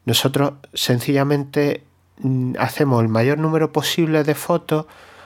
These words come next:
porque la selección irá a posteriori. A posteriori cogeremos todas esas fotos y seleccionaremos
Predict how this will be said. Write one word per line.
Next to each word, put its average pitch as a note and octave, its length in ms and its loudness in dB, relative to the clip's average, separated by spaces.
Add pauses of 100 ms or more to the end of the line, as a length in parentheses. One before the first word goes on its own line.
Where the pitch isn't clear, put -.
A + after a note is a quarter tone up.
(120)
porque C3+ 240 0
la B2+ 140 2
selección C#3+ 680 0 (100)
irá B2+ 240 2
a A#2 100 0
posteriori. A2 680 0 (520)
A A#2+ 140 -8
posteriori A#2+ 540 0
cogeremos A#2+ 600 0
todas B2+ 260 2
esas C#3 220 0
fotos E3+ 400 0
y E3+ 60 0
seleccionaremos B2+ 840 0